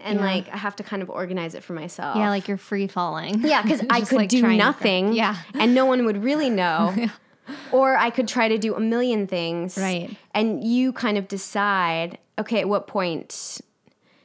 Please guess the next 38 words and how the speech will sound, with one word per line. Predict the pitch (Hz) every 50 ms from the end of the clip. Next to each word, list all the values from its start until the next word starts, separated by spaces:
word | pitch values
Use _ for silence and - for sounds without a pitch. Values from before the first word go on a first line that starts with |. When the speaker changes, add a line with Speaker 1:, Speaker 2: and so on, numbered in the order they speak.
| _ _ _ _ -
Speaker 1:
am | 190 202
I | 190 190
done | 196 190 247 262 277 285
today?" | 269 - 208 190 180 170 170 175 - - -
And, | - 196 190 190 190 190 - - - - - _ _ _ _ _ _ _ _ _ _ _ _ _ _ _ _
you | - 202 208
know, | 202 185 185
some | - - 247 240 247 226
days | 214 214 190 175
you | 190 190 180
wanna | 165 202 233 247 226
keep | 226 - 202 185 - 175
working | 160 160 165 - 160 160 165 170 - -
and | 185 196
Speaker 2:
Yeah. | 196 196
Speaker 1:
some | 208 202 208 196
days | 196 190 180 185
you're | - 180 180
like, | 175 175 165 160 165 - - - _ _ _ _ _ _ -
"I | 196
don't | 180 185 180
feel | - 190 170 160
inspired. | 170 - - - 233 226 220 202 185 175 170 170 - - - _ _ _ _ _ _ _ -
I, | - - - - - - _ _ _ _ - - -
I | - 196
Speaker 2:
Yeah. |
Speaker 1:
don't | 190 180 170 175
want | 185 208 208 202
to, | - 202 175 160 160 160 160 165 170 - _ _ _ _ _ _ _ _
but | 185 185 180
I | 170
need | 180 190 190 185
to | - -
do | - 175 170 170 165 160 160 - _
something." | - - 233 233 220 220 - - - 156 170 185 185 _ _ -
Speaker 2:
Yeah. | 208 202 196 185 190 185 _
Speaker 1:
<laughs> | _ _
Yeah. | - - 202 233 349 - 226 -